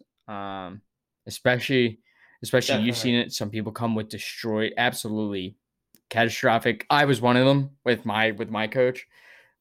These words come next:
Speaker 1: but, uh, it's basically the same thing as I F. It's goal dependent, and also it's,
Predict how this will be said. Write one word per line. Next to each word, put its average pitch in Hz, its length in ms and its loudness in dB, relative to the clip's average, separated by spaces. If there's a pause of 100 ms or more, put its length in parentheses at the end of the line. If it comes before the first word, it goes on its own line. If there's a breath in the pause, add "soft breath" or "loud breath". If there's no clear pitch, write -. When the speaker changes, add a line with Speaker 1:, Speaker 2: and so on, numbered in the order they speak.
Speaker 1:
but, 110 320 -2 (480)
uh, 104 440 -4 (320)
it's 135 160 2 (560)
basically 151 400 6
the 131 80 2
same 151 280 6
thing 147 140 4
as 135 160 2
I 120 220 2
F. 113 480 -2
It's 113 320 -6
goal 131 240 2
dependent, 135 540 -2 (200)
and 127 300 0
also 127 600 2
it's, 117 400 -8